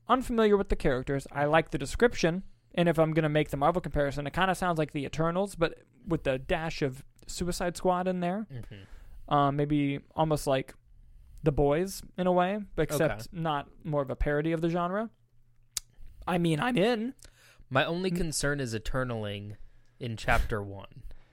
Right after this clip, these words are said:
Speaker 1: Yeah, well,
Speaker 2: 'Cause I feel like Eternals posed a lot of questions about the Marvel universe straight up in the first minute, introducing creation.
Speaker 1: Yeah.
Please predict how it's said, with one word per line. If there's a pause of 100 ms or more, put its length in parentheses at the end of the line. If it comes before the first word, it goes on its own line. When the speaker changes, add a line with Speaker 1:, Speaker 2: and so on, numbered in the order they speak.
(420)
Speaker 1:
Yeah,
well,
Speaker 2:
'Cause
I
feel
like
Eternals (840)
posed
a
lot
of
questions
about
the
Marvel
universe (340)
straight
up
in
the
first
minute, (420)
introducing
creation.
Speaker 1:
Yeah.